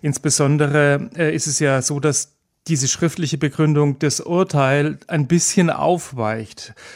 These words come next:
Denn da steht jetzt eben drin, dass ja tatsächlich, also der Abbruch von Schwangerschaften wegen Missbildungen des Fötuses sind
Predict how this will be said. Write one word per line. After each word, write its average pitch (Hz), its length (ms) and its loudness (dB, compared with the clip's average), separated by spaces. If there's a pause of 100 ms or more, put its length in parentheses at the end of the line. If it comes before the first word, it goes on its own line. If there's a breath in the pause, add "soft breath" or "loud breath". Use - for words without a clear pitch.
(100 loud breath)
Denn 143 100 2
da 135 60 4
steht 156 240 2
jetzt 160 240 0
eben 147 200 4
drin, 165 440 2 (440 loud breath)
dass 143 160 0
ja 139 240 2
tatsächlich, 151 680 -2
also 139 520 -2
der - 260 -6
Abbruch 156 360 -2
von 139 180 -2
Schwangerschaften 139 680 0
wegen 127 240 2
Missbildungen 135 600 2
des 123 140 -2
Fötuses 143 760 -2
sind 135 320 0